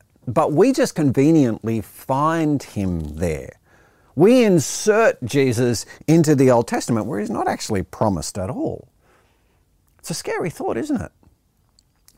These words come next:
Is Jesus really promised in the Old Testament? Well, today we're gonna put that idea to the test.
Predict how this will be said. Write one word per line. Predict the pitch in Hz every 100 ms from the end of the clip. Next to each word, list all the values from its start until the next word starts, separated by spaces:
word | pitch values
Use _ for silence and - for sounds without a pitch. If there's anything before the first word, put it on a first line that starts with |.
| -
Is | 135 214 214
Jesus | 143 165 202 151
really | 113 120 202
promised | - - 92 - -
in | 101
the | 98
Old | 104 110
Testament? | - 87 - 107 269 - _ _ _ _ _ _ _ _ _ _ _ _ -
Well, | 180
today | 208 208
we're | 269
gonna | 240 156 - _
put | - 113 - -
that | 107 110 123
idea | 156 98 82
to | - 113
the | 113
test. | - 95 - -